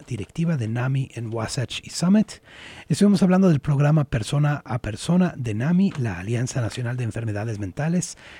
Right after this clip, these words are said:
de la serie de diez clases semanales enfocadas a personas quienes padecen de enfermedades de salud mental como la esquizofrenia, depresión, ansiedad y muchas otras que afectan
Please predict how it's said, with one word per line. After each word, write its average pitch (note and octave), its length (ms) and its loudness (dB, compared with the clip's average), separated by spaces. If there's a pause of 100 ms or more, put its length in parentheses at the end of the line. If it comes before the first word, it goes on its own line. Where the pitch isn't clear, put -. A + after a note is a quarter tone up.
(140)
de C#3 100 -2
la A#2+ 100 -2
serie D#3+ 360 2
de B2+ 100 0
diez C#3+ 320 -2
clases D3+ 420 0
semanales A2+ 560 -4
enfocadas A#2 540 -4
a - 40 -10
personas E3 580 0 (200)
quienes C3 300 2
padecen C#3 640 -2
de A#2+ 140 -4
enfermedades G#2+ 640 -6
de G2+ 60 -8
salud A2 280 -8
mental G#2 420 -4
como G#2 200 -4
la F#2+ 80 -4
esquizofrenia, D3+ 840 -4 (240)
depresión, C3 560 -4
ansiedad F#2+ 720 -8
y A#2+ 80 -8
muchas G#2 360 -10
otras - 360 -10
que - 80 -12
afectan D3 420 -6